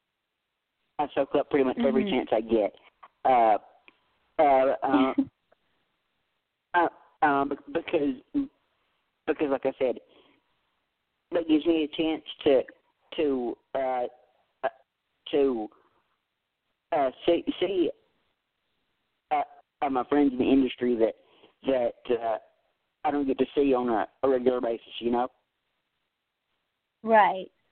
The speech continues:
Speaker 2: Yeah. Yeah, that makes sense. Yeah.
Speaker 1: And,
Speaker 2: Yeah,
Speaker 1: uh,
Speaker 2: Nashville's a pretty cool
Speaker 1: Yeah. Uh,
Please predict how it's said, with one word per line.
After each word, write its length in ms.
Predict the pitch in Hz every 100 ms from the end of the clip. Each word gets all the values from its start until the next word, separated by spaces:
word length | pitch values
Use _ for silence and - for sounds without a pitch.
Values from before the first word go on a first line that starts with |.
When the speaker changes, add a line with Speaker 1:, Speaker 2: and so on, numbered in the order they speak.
| _ _ _ _
Speaker 2:
Yeah. 280 | 233 240 - 226 _ _ _ _ _ _
Yeah, 120 | 226
that 120 | 214
makes 220 | 208 214 -
sense. 260 | - - _ _ _ _ _ _ _ _ _ _ _ _ _ _ _ _ _ _ _ _ _ _ _ _ _ _ _ _ _ -
Yeah. 120 | 220 - - _ _ _ _ _ _
Speaker 1:
And, 320 | 175 311 214 240
Speaker 2:
Yeah, 60 |
Speaker 1:
uh, 80 | -
Speaker 2:
Nashville's 420 | 220 226 254 254 247
a 40 |
pretty 200 | 240 226 - -
cool 80 | 202 _ _ _ _ - - _ - - _ _ _ _ _ _ - - - - - - _ _ _ -
Speaker 1:
Yeah. 220 | 131 - - _ _ _ _ _ _ 170
Uh, 200 | 151